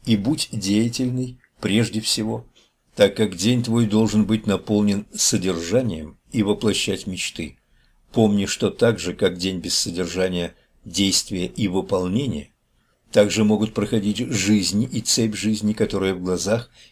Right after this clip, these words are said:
и представлении кого-то великого тоже только день текущей вечности. Так помни о сравнительной ничтожности этого измерения времени, и во время твоё и тебе отведённое укладывай больше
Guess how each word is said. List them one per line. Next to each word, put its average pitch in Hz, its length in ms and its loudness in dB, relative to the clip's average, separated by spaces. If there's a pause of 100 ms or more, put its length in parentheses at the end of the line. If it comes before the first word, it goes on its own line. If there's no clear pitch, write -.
(100)
и 117 100 4
представлении 107 800 2
кого-то 104 560 2
великого 95 680 -2 (280)
тоже 113 460 2 (220)
только 127 380 4
день 101 260 0
текущей 101 520 -4
вечности. - 600 -6 (280)
Так 107 280 2
помни 120 420 0
о 117 120 2
сравнительной 104 800 0
ничтожности 120 840 -2
этого 98 320 -2
измерения 95 560 -4
времени, 92 500 -6 (400)
и 120 120 6
во 107 160 8
время 101 340 2
твоё 95 380 -2
и 110 140 -4
тебе 90 380 -2
отведённое 85 760 -4 (380)
укладывай 113 680 4
больше 95 720 -2